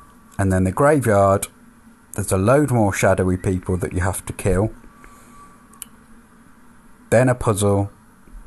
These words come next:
then a load of shadowy people, then a puzzle, then a load of shadowy people, until you get out to a windmill.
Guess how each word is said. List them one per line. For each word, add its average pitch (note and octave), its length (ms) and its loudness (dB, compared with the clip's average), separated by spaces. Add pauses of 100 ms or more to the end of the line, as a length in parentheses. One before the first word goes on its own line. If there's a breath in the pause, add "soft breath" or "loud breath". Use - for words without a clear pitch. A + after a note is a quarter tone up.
then B2+ 140 0
a D3+ 60 2
load A#2 220 4
of F2+ 60 -2
shadowy F#2 380 0
people, F2+ 540 -4 (160)
then A#2+ 140 2
a B2+ 60 0
puzzle, G2 540 -2 (380 loud breath)
then C#3 100 2
a D#3 60 4
load C#3+ 200 6
of G#2 60 -2
shadowy F#2 380 -2
people, F2+ 520 -4 (500 loud breath)
until G2+ 280 -2
you G2 120 0
get G2+ 220 0
out F#2 300 -2
to F#2+ 300 -2
a G2+ 80 0
windmill. F2+ 640 -2